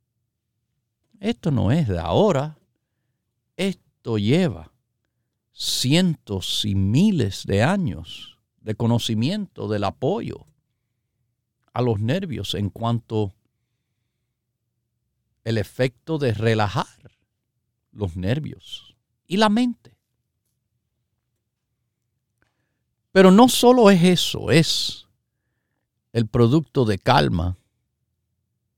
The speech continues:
como usted sabe, científicamente preparado. Las hierbas que le hemos puesto ahí en cantidades específicas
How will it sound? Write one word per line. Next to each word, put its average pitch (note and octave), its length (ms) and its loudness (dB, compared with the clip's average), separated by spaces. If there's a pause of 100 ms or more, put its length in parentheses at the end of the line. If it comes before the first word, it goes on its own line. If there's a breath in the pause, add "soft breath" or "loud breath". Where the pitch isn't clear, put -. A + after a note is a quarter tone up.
(240)
como D3+ 200 -18
usted G3 240 -4
sabe, G2 540 -4 (1000)
científicamente C#3+ 1300 2
preparado. G2 840 0 (3000)
Las G2 220 -6
hierbas C3 960 -2 (640)
que F#2+ 120 -10
le F2+ 140 -4
hemos A#2 260 -2
puesto B2+ 680 -4
ahí B2+ 400 -2 (920)
en A#2 140 2
cantidades G#2 840 0
específicas - 1300 -6